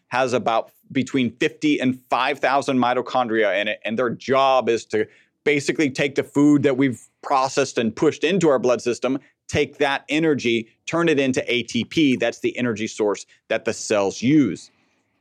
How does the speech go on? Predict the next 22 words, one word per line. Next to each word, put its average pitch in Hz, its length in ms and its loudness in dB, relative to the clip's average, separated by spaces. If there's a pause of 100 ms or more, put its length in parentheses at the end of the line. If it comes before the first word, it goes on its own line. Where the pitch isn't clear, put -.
Like 147 240 0
any 190 400 2
energy 139 380 0
production 123 400 -2
process, 180 680 -2
there's 185 200 0
some 190 160 0
negative 135 400 0
species 131 520 -2
that 107 140 -2
come 110 160 -2
out 104 140 0
of 90 80 -4
this. 80 240 -4
You 107 60 -4
imagine 113 300 -4
your 113 100 -4
car 113 320 0
going 107 200 0
down 104 160 -2
the 190 80 -4
road, 185 420 2